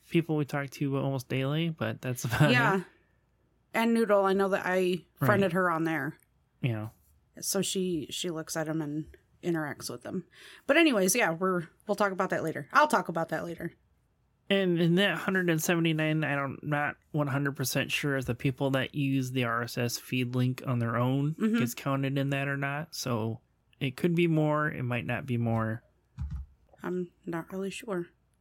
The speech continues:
Speaker 1: I don't know either. I can never find an answer if they're counted in that or not. But
Speaker 2: I mean, I would assume a download is a download. If they click play and they listen to it,
Speaker 1: Right.
Speaker 2: you know, it would still count, I would assume.
Speaker 1: So one of the surprising things was, like,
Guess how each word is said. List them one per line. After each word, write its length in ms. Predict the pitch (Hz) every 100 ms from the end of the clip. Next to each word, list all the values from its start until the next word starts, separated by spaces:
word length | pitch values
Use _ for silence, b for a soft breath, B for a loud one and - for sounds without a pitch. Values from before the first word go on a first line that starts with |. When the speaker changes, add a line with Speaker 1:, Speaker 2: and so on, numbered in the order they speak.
| _ 156
Speaker 1:
I 60 |
don't 180 | 143 135
know 100 | 131
either. 220 | 131 131 113
I 120 | 127
can 100 | 127
never 220 | 123 120
find 200 | 123 123
an 120 | 117
answer 320 | 120 120 -
if 80 | 110
they're 140 | 123 113
counted 340 | 123 117 117
in 100 | 113
that 140 | 117 113
or 100 | 113
not. 320 | 113 117 - _ -
But 220 | - - _ b b b
Speaker 2:
I 80 | 254
mean, 140 | 269
I 80 | 269
would 120 | 262
assume 280 | 226 294 262
a 60 |
download 400 | 196 214 226 202
is 100 | 185
a 60 | 170
download. 440 | 165 185 170 147 -
If 140 | 170
they 140 | 190
click 320 | 180 - 175 -
play 220 | 196 185
and 120 | 175
they 60 | 147
listen 320 | 185 190 151
to 160 | 156 160
it, 140 | 143 - -
Speaker 1:
Right. 300 | 240 120 117
Speaker 2:
you 100 | 190
know, 240 | 156 175 - -
it 60 |
would 160 | 180 196
still 160 | - 180
count, 300 | 180 170 170
I 80 | 190
would 160 | 208 175
assume. 420 | - 247 277 262 - _ _ -
Speaker 1:
So 140 | 175
one 120 | 214
of 80 | 277
the 80 | 233
surprising 500 | - - 185 160 139
things 280 | 135 139 135
was, 240 | 131 127
like, 440 | 135 120 - -